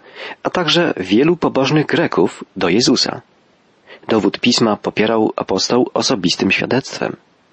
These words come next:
O efektach jego zwiastowania czytamy dalej od wiersza czwartego. Niektórzy z nich dali się przekonać i opowiedzieli się po stronie Pawła i Sylasa,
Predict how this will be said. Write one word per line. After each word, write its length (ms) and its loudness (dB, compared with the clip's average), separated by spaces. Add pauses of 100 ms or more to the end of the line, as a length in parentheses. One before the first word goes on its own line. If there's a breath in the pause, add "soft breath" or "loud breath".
(320)
O 160 -2
efektach 580 -4
jego 220 2
zwiastowania 640 0 (360 loud breath)
czytamy 400 2
dalej 320 2
od 100 0
wiersza 300 2
czwartego. 600 -4 (680)
Niektórzy 420 2
z 100 0
nich 280 2 (320 loud breath)
dali 260 0
się 200 2
przekonać 680 0 (300 loud breath)
i 200 2
opowiedzieli 520 2
się 160 0
po 140 -2
stronie 340 0
Pawła 360 0
i 80 0
Sylasa, 520 0